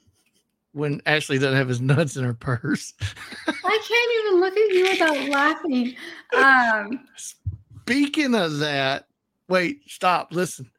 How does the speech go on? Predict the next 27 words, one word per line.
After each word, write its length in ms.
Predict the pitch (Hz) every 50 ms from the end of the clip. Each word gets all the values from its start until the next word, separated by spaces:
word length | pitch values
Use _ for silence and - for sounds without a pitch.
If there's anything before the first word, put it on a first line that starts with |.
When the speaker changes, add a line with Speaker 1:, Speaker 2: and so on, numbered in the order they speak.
| _ _ _ _ _ _ _ _ _ _ - _ _ _ _ -
Speaker 1:
I 100 | 151 160
got 280 | 147 175 175 190 156
this 160 | 190 180 -
thing 220 | - 180 175 165 160
we're 120 | 156 156 151
gonna 200 | 156 151 139 123
try. 420 | - - 143 135 120 113 - - - _ _ _ _ _ _ _ _ _ _ _ _ -
Speaker 2:
Mm-hmm. 420 | 233 233 208 220 240 220 214 220 226
Speaker 1:
Now 140 | 156 147 147
hear 240 | 131 151 170 180
me 200 | 185 190 208 233
out, 360 | 254 254 226 190 175 180 - _ _ _ _ - - - - - - _ _ _ _ _ - - -
and 120 | 139 135
everybody 380 | 135 135 143 143 147 147 147 151
listening, 680 | 160 170 170 165 - - 143 131 135 139 135 139 - _ _ _ _ - - _ _
just, 220 | 147 147 151 - - _ _ _
just 180 | - 143 143 -
hold 200 | 156 160 165 165
on. 200 | 156 139 139 123 - _ _ _ _ _ _ _ - - - - _ _ _
Ashley 420 | - 175 202 214 190 - 185 170 160
and 80 | 151 147
I 120 | 143 139
are 100 | 139 135
gonna 160 | 131 143 139 135
have 180 | 135 127 120
a 40 | 120
contest. 840 | 113 - - 127 123 120 107 113 - - - - - - - -